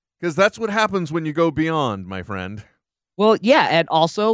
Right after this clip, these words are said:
Speaker 2: when, when, when you realize that you're gonna get picked up into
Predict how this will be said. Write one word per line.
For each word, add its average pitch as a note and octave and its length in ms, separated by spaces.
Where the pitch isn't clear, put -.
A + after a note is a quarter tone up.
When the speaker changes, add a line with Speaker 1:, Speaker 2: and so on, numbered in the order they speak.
Speaker 2:
when, D#3+ 300
when, D3 500
when C#3+ 200
you C#3+ 100
realize D3 360
that C#3 120
you're C3 140
gonna C3+ 140
get B2+ 140
picked - 180
up C#3 100
into C3 100